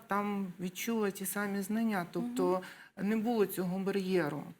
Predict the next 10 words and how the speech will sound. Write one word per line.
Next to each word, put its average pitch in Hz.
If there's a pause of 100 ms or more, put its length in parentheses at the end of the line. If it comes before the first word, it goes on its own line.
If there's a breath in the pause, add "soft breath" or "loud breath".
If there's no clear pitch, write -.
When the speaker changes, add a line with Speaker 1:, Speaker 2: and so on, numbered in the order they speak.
Speaker 1:
здавалось 165
би, 175
да? 214
Нове 185
середовище, 190
нова 180
культура, 208
нове 175
суспільство. 226 (540 loud breath)
Е, 165